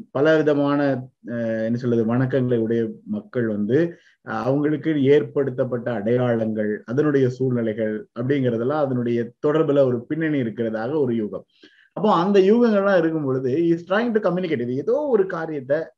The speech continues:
உறுதிப்படுத்த அல்லது அவர் வந்து அதை கம்யூனிகேட் பண்ண விரும்புகிறார் அப்படிங்கிறதும் அதனுடைய ஒரு பின்னணி. ஆஹ்,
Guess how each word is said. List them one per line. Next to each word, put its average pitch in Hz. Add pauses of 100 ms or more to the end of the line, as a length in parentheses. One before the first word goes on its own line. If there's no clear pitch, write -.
உறுதிப்படுத்த 135 (200)
அல்லது 143
அவர் 127
வந்து 147
அதை 131
கம்யூனிகேட் 143
பண்ண 123
விரும்புகிறார் 113
அப்படிங்கிறதும் 123 (340)
அதனுடைய 139
ஒரு 131
பின்னணி. 123 (380)
ஆஹ், 139